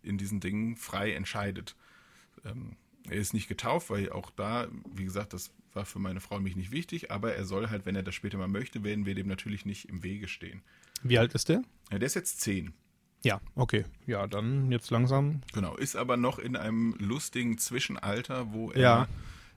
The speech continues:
Speaker 1: ähm, viele Dinge schon so begreift, wie sie tatsächlich sind, aber noch mit voller Inbrunst an einen Weihnachtsmann glaubt. Jetzt nicht an ein Christkind, aber an einen Weihnachtsmann und sich
Speaker 2: Ja,
Speaker 1: das auch
Speaker 2: ja,
Speaker 1: nicht
Speaker 2: mein Gott.
Speaker 1: nehmen lässt.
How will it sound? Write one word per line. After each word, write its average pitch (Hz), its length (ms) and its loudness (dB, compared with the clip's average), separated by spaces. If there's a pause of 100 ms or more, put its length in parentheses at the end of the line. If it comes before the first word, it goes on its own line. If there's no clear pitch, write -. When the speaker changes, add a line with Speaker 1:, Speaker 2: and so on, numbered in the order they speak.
(100)
Speaker 1:
ähm, 98 440 0 (160)
viele 139 340 -2
Dinge 113 340 2
schon 113 520 0 (140)
so 104 200 -4
begreift, 104 420 0
wie 113 60 0
sie 101 120 -2
tatsächlich 98 500 -4
sind, 147 240 0
aber 113 220 2
noch 110 200 0
mit 110 140 -2
voller 131 340 0
Inbrunst 110 480 0
an 98 100 0
einen 92 220 2
Weihnachtsmann 98 640 0
glaubt. 80 420 -10
Jetzt 92 180 -8
nicht - 180 -6
an 98 80 -2
ein 92 140 -2
Christkind, - 560 -6
aber 104 160 0
an 104 120 2
einen 95 200 0
Weihnachtsmann 95 500 -4
und 90 100 -4
sich 139 100 8
Speaker 2:
Ja, 190 120 10
Speaker 1:
das 160 100 8
auch 101 160 4
Speaker 2:
ja, 95 80 4
Speaker 1:
nicht 101 80 6
Speaker 2:
mein 110 100 6
Gott. 143 140 6
Speaker 1:
nehmen 95 220 2
lässt. - 260 -6